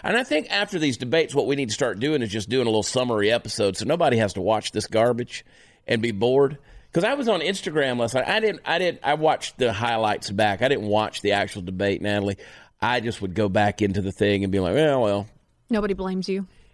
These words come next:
Speaker 1: And it, but everybody on Instagram was like, "Oh my God, this is so boring." And there were people like Stu Burgier,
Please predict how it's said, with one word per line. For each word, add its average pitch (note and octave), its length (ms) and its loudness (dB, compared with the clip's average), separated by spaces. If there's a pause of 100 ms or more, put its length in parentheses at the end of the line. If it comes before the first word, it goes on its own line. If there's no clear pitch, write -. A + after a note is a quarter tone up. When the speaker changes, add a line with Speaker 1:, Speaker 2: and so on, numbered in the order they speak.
(120)
Speaker 1:
And G#3 120 -2
it, F#3 100 -6
but A3 120 2
everybody A3 340 2
on F#3 100 0
Instagram F#3+ 360 -2
was C3+ 80 -2
like, C#3 140 0
"Oh E3+ 100 4
my C3 100 0
God, C3+ 320 0
this B2 180 -2
is A2 120 -4
so B2+ 180 2
boring." B2 560 4
And C3 200 -2
there D3 100 4
were C3+ 100 0
people D#3+ 320 0
like A#2+ 380 2
Stu A#2+ 240 0
Burgier, D#3 540 2